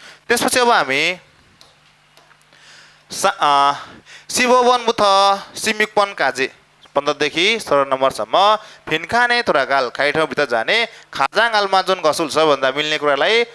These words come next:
खोरु सिप्स्यो छान्नुहोस्। अब यहाँ मिरी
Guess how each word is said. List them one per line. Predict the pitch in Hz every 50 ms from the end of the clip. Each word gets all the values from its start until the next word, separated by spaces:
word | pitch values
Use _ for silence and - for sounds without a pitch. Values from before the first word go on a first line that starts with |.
| - _ _ -
खोरु | - 160 165 165 165 175 170
सिप्स्यो | - - 175 - - 170 175 170 175 180 190 208 220 247 269 277 - - _ - _ _ _ _ -
छान्नुहोस्। | - - 127 131 135 139 139 139 135 143 156 165 175 180 180 156 - - - - _ _ _ _ _ _ _ _ _ _ _ _ _ - - - - - - _ _ _ _ 160
अब | 160 151 151
यहाँ | 147 147 151 156 156 151
मिरी | 147 160 170 180 180 170 180 180 180 180